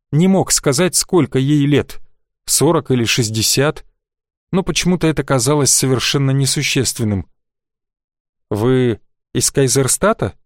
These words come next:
господин Надоши?» — наконец спросила она. «Да», — опомнившись, ответил он.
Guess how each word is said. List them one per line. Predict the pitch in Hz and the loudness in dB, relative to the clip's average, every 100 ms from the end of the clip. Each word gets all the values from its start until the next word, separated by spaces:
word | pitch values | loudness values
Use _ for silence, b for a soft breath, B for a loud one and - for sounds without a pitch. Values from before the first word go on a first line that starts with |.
| - | -8
господин | 120 - 123 110 117 | -4 -2 -2 -2 0
Надоши?» — | 113 107 107 101 104 - - _ _ | 0 0 0 0 -4 -6 -16 _ _
наконец | 127 131 131 131 - | -4 0 0 0 0
спросила | - - 127 - 127 123 | -2 0 -2 0 2 2
она. | 120 120 - _ _ _ _ _ _ _ _ _ _ | 0 -2 -6 _ _ _ _ _ _ _ _ _ _
«Да», — | 143 151 160 160 165 - _ | -10 0 2 2 0 -6 _
опомнившись, | 147 139 156 156 139 151 156 | -4 0 2 2 0 0 0
ответил | 143 143 143 135 | 0 -2 0 0
он. | 127 | 0